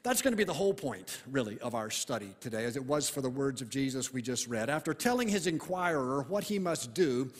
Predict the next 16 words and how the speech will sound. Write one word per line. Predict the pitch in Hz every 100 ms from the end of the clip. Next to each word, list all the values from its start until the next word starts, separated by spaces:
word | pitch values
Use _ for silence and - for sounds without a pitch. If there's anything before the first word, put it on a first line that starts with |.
| - -
Jesus | - 254 262 277 - -
proceeds | - 185 - 226 226 208 -
to | 233
lay | 196 196
out | 156 151 156 - 170
why | 190 233 233 233 233 - -
he | - 196 196 196 190 -
must | 147 170 190 127 123 - - -
do | 131 165
it. | 110 - - - - _ _ _ _ - 120
In |
these | 135 143
seven | - 160 156
verses, | 160 156 143 117
we | 143
can | 135 117